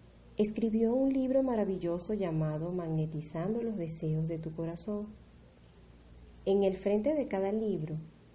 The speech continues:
colocó un pequeño paquete que contenía dos minúsculos pero poderosos imanes, conocidos como los imanes de la Tierra. Estos pequeños pedacitos de energía atrayente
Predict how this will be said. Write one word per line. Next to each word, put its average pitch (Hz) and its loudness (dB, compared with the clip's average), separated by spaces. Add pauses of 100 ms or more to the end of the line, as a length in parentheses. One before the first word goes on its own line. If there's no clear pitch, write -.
(120)
colocó 202 2
un 226 0
pequeño 190 -2
paquete 180 -6
que 180 -4
contenía 175 -2
dos 226 -2
minúsculos 247 0
pero 180 -2
poderosos 165 -2
imanes, 151 -4 (840)
conocidos 214 0 (420)
como 214 6
los 202 2
imanes 208 2
de 175 0
la 160 0
Tierra. 147 -8 (1160)
Estos 214 0
pequeños 185 -2
pedacitos 175 -2
de 202 -2
energía 165 -4
atrayente 160 -2